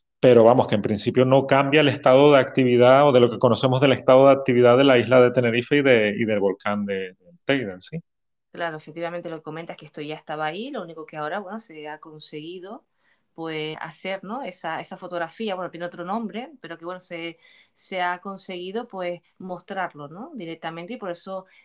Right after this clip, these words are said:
Speaker 2: se habla de esta noticia, eh, ahora mismo. Pero eso es así. Me quedo con una cosa que has comentado,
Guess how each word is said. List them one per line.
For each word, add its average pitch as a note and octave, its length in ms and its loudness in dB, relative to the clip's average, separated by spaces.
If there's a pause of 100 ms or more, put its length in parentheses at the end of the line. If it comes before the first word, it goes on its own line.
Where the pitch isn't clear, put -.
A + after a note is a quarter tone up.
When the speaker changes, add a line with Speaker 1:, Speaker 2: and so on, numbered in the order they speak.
(140)
Speaker 2:
se F3+ 220 -12
habla E3+ 180 -6
de F3+ 60 -12
esta F3+ 160 -16
noticia, F3 640 -14
eh, - 160 -20
ahora E3 260 -12
mismo. E3+ 440 -14 (320)
Pero E3 180 -12
eso F3+ 240 -12
es E3+ 80 -14
así. G#3 340 -10 (240)
Me F#3 120 -12
quedo G3+ 200 -4
con A3+ 160 -2
una G#3+ 540 -4
cosa A3 300 -14
que F3+ 80 -18
has F3 60 -20
comentado, G#3 600 -10